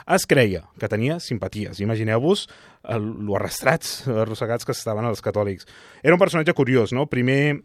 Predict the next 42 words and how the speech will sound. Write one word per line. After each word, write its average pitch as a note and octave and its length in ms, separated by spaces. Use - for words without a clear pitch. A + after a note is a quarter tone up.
eh, A2+ 220
Elisabet A#2 320
li C3+ 80
va B2 160
prohibir C3 420
casar-se B2+ 440
amb A#2 100
el A2 100
rei A2+ 120
francès, F3 640
més C3+ 160
tard C3 180
Jaume B2+ 280
li B2+ 100
va B2+ 80
prohibir B2+ 380
casar-se C3+ 400
amb B2 120
un A#2 100
aristòcrata. D#3 500
És E3 100
un G#3+ 60
personatge D#3+ 380
que C3 100
jo B2 120
penso B2+ 240
que A#2+ 200
espantava A2+ 520
una G2+ 120
miqueta G2+ 360
la, F#2 260
la G#2 160
reialesa G2+ 460
anglesa. F#2+ 400
A C3+ 260
mesura D3 320
que F#3 80
la E3 80
salut D#3+ 240
de, C#3+ 720
d'Isabel C3 720
empitjorava, B2 720